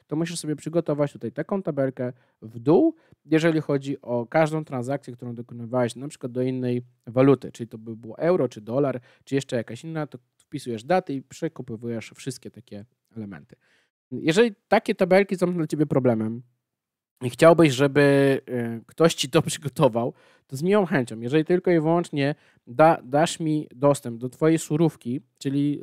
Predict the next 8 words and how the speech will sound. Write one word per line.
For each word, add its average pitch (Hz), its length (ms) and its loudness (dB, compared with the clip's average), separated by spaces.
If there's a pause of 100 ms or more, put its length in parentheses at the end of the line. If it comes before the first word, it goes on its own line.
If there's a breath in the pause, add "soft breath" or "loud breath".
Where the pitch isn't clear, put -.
do 127 340 0
wyciągów 156 520 -4
z - 40 -20
twojej 123 720 -2
historii, 123 560 -4
z 127 100 -10
danej 127 320 -4
giełdy, 131 400 2